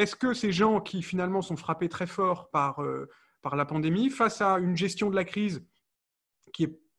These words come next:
quand même en partie contestée, euh, euh, et où on se pose la question de savoir si,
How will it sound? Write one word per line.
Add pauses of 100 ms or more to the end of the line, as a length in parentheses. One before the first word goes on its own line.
(140)
quand
même
en
partie
contestée,
euh, (340)
euh,
et
où
on
se
pose
la
question
de
savoir
si,